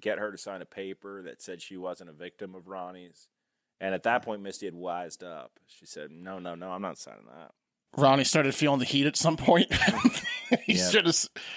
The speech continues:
Speaker 2: get her to
Speaker 3: And
Speaker 2: sign
Speaker 3: when
Speaker 2: an
Speaker 3: Misty,
Speaker 2: N D A.
Speaker 3: when you get
Speaker 2: Yeah.
Speaker 3: out of jail for this, 'cause hopefully you will, 'cause, uh, we're raising awareness, and then that'll cause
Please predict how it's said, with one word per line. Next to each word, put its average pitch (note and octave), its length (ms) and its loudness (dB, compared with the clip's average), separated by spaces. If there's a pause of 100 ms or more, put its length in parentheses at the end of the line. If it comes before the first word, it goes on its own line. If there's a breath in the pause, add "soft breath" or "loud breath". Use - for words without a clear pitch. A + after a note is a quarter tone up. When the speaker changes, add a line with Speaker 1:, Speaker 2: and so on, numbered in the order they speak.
(140 loud breath)
Speaker 2:
get C#3 140 4
her C3+ 60 4
to D3 40 8
Speaker 3:
And E3+ 80 8
Speaker 2:
sign - 120 10
Speaker 3:
when - 80 8
Speaker 2:
an G3 60 8
Speaker 3:
Misty, A3+ 280 8
Speaker 2:
N G3 60 6
D D3 100 2
A. E3+ 40 -4
Speaker 3:
when F3+ 120 4
you F3+ 80 2
get G#3 140 8
Speaker 2:
Yeah. A#3 120 8
Speaker 3:
out G#3 60 8
of E3 80 4
jail D#3+ 240 6
for B2+ 160 -4
this, G#2 200 -2
'cause G#2 220 -2
hopefully A2+ 340 2
you F#2+ 120 0
will, F2 360 -4
'cause, F#2 400 -2
uh, E2+ 320 0
we're G2+ 160 -4
raising F#2+ 360 -2
awareness, E2+ 500 -10
and E2+ 140 -14
then D#2+ 280 -18
that'll D#2+ 380 -8 (100)
cause D#3+ 400 -2